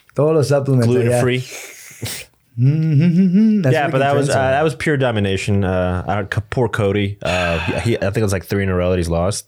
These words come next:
Speaker 1: Yes, pobrecito. He lost his brother, and then he just lost three. And he looks tired, <clears throat> man.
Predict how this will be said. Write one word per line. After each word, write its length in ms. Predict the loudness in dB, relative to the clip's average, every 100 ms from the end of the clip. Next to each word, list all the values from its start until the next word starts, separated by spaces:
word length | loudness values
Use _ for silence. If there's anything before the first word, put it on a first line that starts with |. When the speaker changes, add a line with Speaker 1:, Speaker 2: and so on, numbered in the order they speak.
| _
Speaker 1:
Yes, 600 | 0 2 4 4 2 0
pobrecito. 1000 | 0 0 0 0 2 2 0 0 2 2
He 80 | 2
lost 240 | 2 0 2
his 180 | 0
brother, 560 | 0 0 2 2 2 2
and 200 | 2 0
then 80 | 2
he 160 | 2 2
just 300 | 0 0 -2
lost 500 | 0 2 0 -2 -4
three. 720 | 2 4 4 4 4 2 0 -12 -2
And 140 | 2
he 80 | 4
looks 320 | 2 0 -2
tired, 540 | -2 -2 0 2 2 2
<clears throat> 80 |
man. 440 | 0 0 2 0